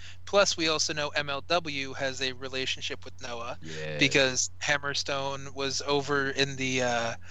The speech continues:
Speaker 1: N one Victory last year, or no, two years ago, but because covid, yeah, twenty nineteen. So, uh, so we, we know M L W's done stuff with Noah. So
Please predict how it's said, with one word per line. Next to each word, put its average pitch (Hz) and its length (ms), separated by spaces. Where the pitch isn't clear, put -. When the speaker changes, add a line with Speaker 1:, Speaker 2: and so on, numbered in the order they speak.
Speaker 1:
N 147 200
one 143 240
Victory 143 440
last 135 340
year, 135 320
or 120 300
no, 117 240
two 175 140
years 123 300
ago, 113 280
but 131 160
because - 480
covid, 127 440
yeah, 131 160
twenty 139 260
nineteen. 127 360
So, 131 360
uh, 127 320
so 131 400
we, 143 140
we 151 100
know 151 300
M 143 120
L 139 100
W's 135 360
done 131 160
stuff 123 300
with 127 180
Noah. 117 320
So 117 460